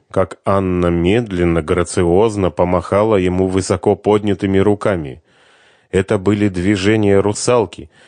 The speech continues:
которая грациозно, погружаясь в пучину моря, призывно, гипнотически звала за собой. Впрочем, затянутая в чёрное приталенное пальто с погончиками,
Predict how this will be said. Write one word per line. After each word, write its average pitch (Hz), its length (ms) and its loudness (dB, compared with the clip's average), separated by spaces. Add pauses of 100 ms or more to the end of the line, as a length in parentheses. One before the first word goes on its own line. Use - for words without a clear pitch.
(120)
которая 98 560 2
грациозно, 92 920 0
погружаясь 92 720 0
в - 100 -16
пучину 98 520 0
моря, 95 460 2 (320)
призывно, 92 720 2
гипнотически 92 840 -2
звала 90 420 2
за 92 120 -2
собой. 90 480 -2 (840)
Впрочем, 107 760 -2
затянутая 101 840 0
в 90 100 -6
чёрное 101 640 0
приталенное 95 840 0
пальто 104 480 0
с 135 100 -8
погончиками, 95 920 -2